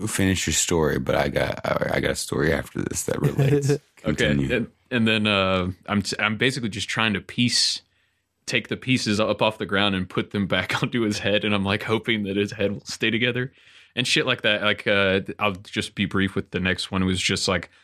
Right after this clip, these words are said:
Speaker 2: all of a sudden I had, like, ten babies at the house, like, cheaper by the dozen shit. And I'm like, "What the fuck? I thought I just had one baby." <laughs> And there's, like, ten crying babies around me. I'm like, "Ah."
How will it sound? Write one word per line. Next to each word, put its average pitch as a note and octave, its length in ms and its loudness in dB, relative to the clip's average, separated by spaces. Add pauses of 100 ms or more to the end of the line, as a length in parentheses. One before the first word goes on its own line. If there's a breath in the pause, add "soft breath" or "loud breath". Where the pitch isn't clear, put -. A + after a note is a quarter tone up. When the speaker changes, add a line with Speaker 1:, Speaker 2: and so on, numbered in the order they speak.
(200 soft breath)
Speaker 2:
all G#2+ 100 2
of G2 60 2
a G#2 60 0
sudden G2+ 280 0
I F#2+ 80 4
had, F#2+ 160 -2
like, F2+ 180 -4
ten G2+ 220 -2
babies F#2 380 2
at F#2+ 80 0
the G2 80 2
house, G2+ 240 0
like, F2+ 100 -6
cheaper G2+ 320 -2
by F#2+ 140 0
the F#2 80 -2
dozen F#2 320 0
shit. G2+ 320 0
And G2+ 80 -8
I'm G2 80 -2
like, F#2 240 -6
"What B2 80 -8 (120)
the A3 60 0
fuck? - 180 0
I A#2 60 0
thought A#2+ 180 0
I B2 60 4
just A2 160 -4
had G#2+ 160 -2
one A#2+ 220 2
baby." A#2 360 0
<laughs> - 120 -8
And D3+ 80 -4
there's, D3 260 -2
like, A2+ 200 0
ten A#2+ 260 -2
crying A2 320 2
babies G#2+ 340 0
around G#2+ 220 2
me. G#2+ 80 0
I'm G#2 60 -2
like, G#2+ 140 -2
"Ah." D#3 280 0